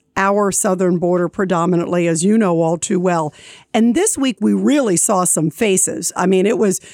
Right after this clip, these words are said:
that testimony by the mothers and others who lost. What was that like for you, sitting in there and hearing from these families just pour their hearts out? I think the world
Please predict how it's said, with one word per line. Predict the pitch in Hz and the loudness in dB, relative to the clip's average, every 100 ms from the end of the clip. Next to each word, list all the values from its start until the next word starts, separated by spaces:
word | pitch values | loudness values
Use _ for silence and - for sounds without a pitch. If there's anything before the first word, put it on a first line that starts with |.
| - - | -20 -8
that | 226 240 | -4 -4
testimony | - 233 226 254 233 233 240 | -2 -2 0 0 2 2 0
by | 208 202 196 190 190 | -2 -2 0 0 -2
the | 175 185 | -2 0
mothers | 180 185 190 262 277 285 - | 2 2 0 0 0 -2 -2
and | 202 190 | -2 -2
others | - 214 240 240 - | 0 -2 0 -2 -2
who | 240 | -2
lost. | 220 214 233 262 - - - - | 0 0 0 -2 -8 -18 -20 -10
What | 220 294 370 | -2 0 2
was | 277 | 0
that | 226 233 | 0 0
like | 220 220 | -2 -2
for | - 214 | -2 0
you, | 208 190 | 0 0
sitting | - - 302 302 247 | 0 0 0 2 2
in | 214 196 | 2 2
there | 180 170 | 2 0
and | - 202 | 0 -2
hearing | 185 262 254 240 208 | 0 0 0 0 0
from | 190 220 208 | -2 0 0
these | 208 - | -2 -2
families | 220 208 208 190 165 165 - - - - | -2 0 0 0 0 -4 -6 -16 -20 -8
just | - 247 - | -4 -4 -6
pour | - - 285 262 | -10 -2 0 0
their | 180 175 | 0 -2
hearts | - 247 254 - 208 | -4 -2 -2 0 -2
out? | 160 156 | -2 -2
I | 208 | -4
think | 269 247 - | -2 -2 0
the | |
world | 180 180 247 277 185 165 | -2 0 0 0 0 -4